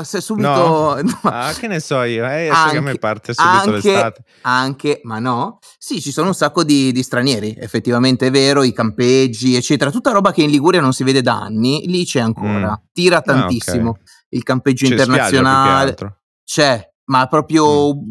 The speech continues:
Speaker 1: chilometri distese di
Speaker 2: Eh, come la
Speaker 1: spiagge.
Speaker 2: Ligure-, la Libera di Alassio, uguale.
Speaker 1: Esatto, esatto.
Speaker 2: Eh,
Speaker 1: Cioè,
Speaker 2: dai.
Speaker 1: praticamente se tu
Speaker 2: Ci
Speaker 1: metti
Speaker 2: stai in
Speaker 1: in s-,
Speaker 2: piedi e
Speaker 1: s-,
Speaker 2: basta.
Speaker 1: esatto, se tu metti in piedi eh, in piedi, se tu <laughs> metti insieme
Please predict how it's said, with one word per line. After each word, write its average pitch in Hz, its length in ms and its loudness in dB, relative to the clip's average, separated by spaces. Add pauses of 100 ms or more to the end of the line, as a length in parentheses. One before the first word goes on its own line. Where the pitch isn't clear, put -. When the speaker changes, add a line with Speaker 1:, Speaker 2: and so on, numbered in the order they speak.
(140)
Speaker 1:
chilometri 151 760 0
distese 151 560 2
di 131 80 0
Speaker 2:
Eh, - 80 0
come - 200 0
la 131 60 4
Speaker 1:
spiagge. 139 160 2 (180)
Speaker 2:
Ligure-, 123 360 0
la 123 140 0
Libera 120 320 -2
di 117 80 -4
Alassio, 98 460 -4
uguale. 98 480 -8 (160)
Speaker 1:
Esatto, 170 600 0
esatto. 139 540 0
Speaker 2:
Eh, 135 60 -4
Speaker 1:
Cioè, 127 100 2
Speaker 2:
dai. 175 80 -2
Speaker 1:
praticamente 208 640 0
se 165 140 -2
tu 277 100 0
Speaker 2:
Ci 214 60 0
Speaker 1:
metti 170 240 -2
Speaker 2:
stai 220 240 2
in 143 40 0
Speaker 1:
in 180 120 2
s-, - 40 4
Speaker 2:
piedi 101 260 0
e 107 40 -2
Speaker 1:
s-, - 40 -6
Speaker 2:
basta. - 460 -6 (160)
Speaker 1:
esatto, 175 420 -2
se 190 160 2
tu 320 140 2
metti 214 260 0
in 185 120 4
piedi 190 580 0 (340)
eh, 139 300 2
in 120 140 -2
piedi, 110 340 -2
se 147 160 0
tu 190 120 2
<laughs> - 40 6
metti - 340 0
insieme 180 640 2